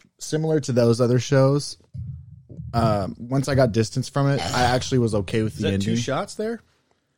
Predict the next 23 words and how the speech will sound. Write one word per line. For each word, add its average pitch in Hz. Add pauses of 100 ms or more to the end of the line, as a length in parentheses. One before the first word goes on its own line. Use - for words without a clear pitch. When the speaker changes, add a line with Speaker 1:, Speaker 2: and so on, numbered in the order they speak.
(120)
Speaker 1:
This 196
is 196
probably, 120 (260)
Speaker 2:
It's 117
Speaker 1:
yeah. 117
Speaker 2:
more 113
than 131
a 110
shot. 107 (140)
Speaker 1:
It's 123
definitely 139
more 113
than 127
Speaker 2:
I -
Speaker 1:
a 135
Speaker 2:
gotta 156
Speaker 1:
shot. -
Speaker 2:
match 123
you, 98
though. 92 (440)
Speaker 1:
No, 156
you 143
don't. 110